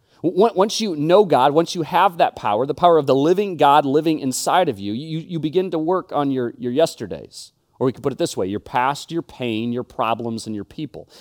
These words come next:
E-, everything that's happened that hasn't given you the best version of you. To find freedom from all that stuff which hasn't given you the best version of yourself.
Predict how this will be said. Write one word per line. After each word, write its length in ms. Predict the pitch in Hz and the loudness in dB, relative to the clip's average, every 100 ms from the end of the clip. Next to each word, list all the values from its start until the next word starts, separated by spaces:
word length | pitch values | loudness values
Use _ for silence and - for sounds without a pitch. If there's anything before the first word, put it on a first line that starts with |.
| - | -2
E-, 40 | |
everything 420 | 147 165 214 208 170 | 0 2 0 -2 -2
that's 160 | 151 | -4
happened 480 | - 175 185 156 120 | -2 2 2 0 -4
that 100 | - | -4
hasn't 440 | - 160 160 170 | -2 -2 -2 -4
given 280 | 139 160 147 | -2 0 0
you 140 | 131 131 | -2 -2
the 100 | 117 | 0
best 300 | 147 147 143 | 0 0 -6
version 560 | 113 165 180 135 104 | -4 -2 -2 -4 -6
of 180 | - 101 | -6 -8
you. 300 | 95 87 73 _ _ _ _ _ _ | -8 -12 -14 _ _ _ _ _ _
To 80 | - | -8
find 300 | 156 185 185 | 0 0 0
freedom 540 | - - 208 226 160 135 | -6 -6 -2 4 4 2
from 180 | 151 | 2
all 180 | 151 185 | 4 4
that 220 | 180 165 - | 6 2 0
stuff 560 | - - 220 170 135 | -8 0 4 4 2
which 180 | 151 - | -6 -8
hasn't 540 | - 156 165 180 - | -2 0 0 -6 -8
given 340 | 131 165 160 147 | -4 -4 -2 -4
you 300 | 135 165 147 | -4 -2 -2
the 120 | 123 | -2
best 380 | 98 147 151 - | -2 -2 -2 -6
version 640 | 113 117 175 156 117 110 | -10 -6 -4 -4 -6 -8
of 200 | - 110 | -8 -8
yourself. 580 | 110 - 180 175 - | -10 -10 -6 -6 -6